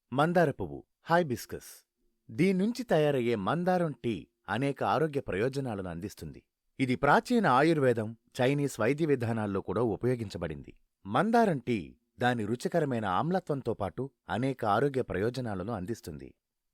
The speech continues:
ఇది కేవలం ఒక పానీయం మాత్రమే కాదు, ఒక ఆయుర్వేద ఔషధం కూడా. ఇందులో ఉండే యాంటీఆక్సిడెంట్స్, వైటమిన్ సి మరియు ఇతర పోషకాలు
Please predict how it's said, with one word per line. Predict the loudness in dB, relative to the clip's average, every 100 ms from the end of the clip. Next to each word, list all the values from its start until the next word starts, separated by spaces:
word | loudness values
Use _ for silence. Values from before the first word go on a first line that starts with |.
| -4
ఇది | -2
కేవలం | 2 4 4 4 2
ఒక | 2 0
పానీయం | 2 2 4 2 2
మాత్రమే | 0 -2 -2 -2
కాదు, | -2 -4 -6 -18 _
ఒక | -6 0
ఆయుర్వేద | 2 4 2 2 0
ఔషధం | 0 0 0 -2 -4
కూడా. | -10 -12 -14 _ _ _ _ -4
ఇందులో | 0 4 6
ఉండే | 4 2 0
యాంటీఆక్సిడెంట్స్, | 0 -2 0 0 -2 -6 -6 -6 -10 -18 -4
వైటమిన్ | 0 0 -2 -6
సి | -8 -8 -8 -10 _
మరియు | -2 0 0
ఇతర | -2 -2 -2
పోషకాలు | -2 -4 -4 -4 -4